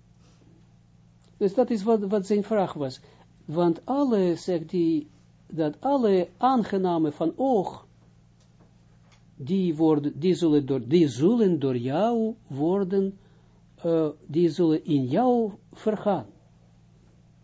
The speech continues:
En dan zegt hij nog dat in de toek-, de, in de vorm van de toekomstige tijd, ja, dat hij z-, ziet dat het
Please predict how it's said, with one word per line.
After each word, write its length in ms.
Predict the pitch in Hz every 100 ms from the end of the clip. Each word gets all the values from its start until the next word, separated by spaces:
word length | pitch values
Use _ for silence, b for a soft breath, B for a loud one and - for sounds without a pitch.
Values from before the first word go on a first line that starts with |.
| _
En 140 | - 135
dan 120 | 123
zegt 240 | - 226
hij 100 | 185
nog 180 | 170 180
dat 180 | 190 -
in 80 | 131
de 100 | 113
toek-, 320 | 220 - 131
de, 360 | 135 127 123
in 80 | 117
de 100 | 123
vorm 320 | 123 202 214
van 140 | - 135
de 100 | 117
toekomstige 640 | 247 254 165 - - 131
tijd, 280 | - 117 113 -
ja, 180 | 131 175
dat 200 | 135 123
hij 360 | 123 120 113 - b b b b _ _ _ _ -
z-, 240 | 123 117
ziet 320 | 101 - 233
dat 140 | - 117
het 200 | 113